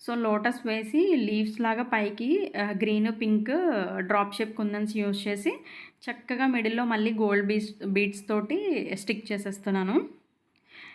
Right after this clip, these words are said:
And వెనకాల ఇయర్ రింగ్ బేస్ అయితే స్టిక్ చేసేసుకోవాలి. So, అది ఎప్పుడు స్టిక్ చేసుకోవాలి అంటే ఈ కుందన్స్ అన్నీ ఆరిపోయాక మనం వెనకాల బేస్ని స్టిక్ చేసుకుంటే మనకి కుందన్స్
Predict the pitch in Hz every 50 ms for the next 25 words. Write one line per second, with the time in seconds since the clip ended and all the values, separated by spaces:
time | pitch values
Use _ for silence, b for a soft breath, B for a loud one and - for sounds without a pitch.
0 | B B - 240 240 240 233 233 220 220 220 220 247 240 247 262 277 269 240 233
1 | 226 226 226 240 240 240 214 220 208 214 214 220 233 220 226 240 - - 233 -
2 | - - - 214 214 220 214 214 214 - 214 202 202 196 196 214 285 415 - B
3 | B B B B B B - - 285 330 427 466 - 226 226 208 220 220 220 214
4 | 285 294 294 - - 277 - - - 233 220 214 214 - 220 202 196 190 185 180
5 | 175 175 175 175 175 175 220 262 330 466 466 381 - 233 226 - - 233 220 214
6 | 220 233 262 269 277 254 240 240 240 233 214 196 185 190 202 208 214 226 220 208
7 | 196 196 190 185 185 - 311 - - B B B B B B B 254 254 277 269
8 | 262 226 214 208 202 214 220 240 254 214 202 196 190 202 202 202 247 254 262 -
9 | 214 196 - - - 202 202 202 - - 208 202 202 208 208 208 202 202 202 196
10 | 254 254 254 220 208 202 202 202 214 214 214